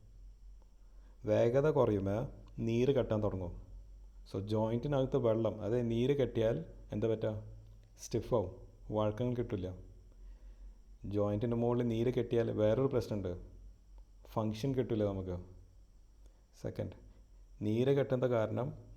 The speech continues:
ഞരമ്പിൽ ബാധിക്കും. So, കയ്യിൽ അല്ലെങ്കിൽ കാലിൽ ബലക്കുറവ് വരും,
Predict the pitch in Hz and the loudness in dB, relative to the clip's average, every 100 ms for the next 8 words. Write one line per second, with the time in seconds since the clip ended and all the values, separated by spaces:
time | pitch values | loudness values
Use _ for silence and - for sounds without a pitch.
0 | - 117 113 113 110 127 120 104 101 92 | -8 -2 2 4 4 4 4 4 2 -6
1 | 90 - - - - _ - - 107 - | -10 -12 -20 -20 -20 _ -20 -10 -10 0
2 | 107 110 117 127 123 123 110 110 113 113 | 2 4 4 2 0 0 0 2 2 2
3 | 110 110 117 117 107 92 92 - | 2 4 4 4 2 0 -6 -14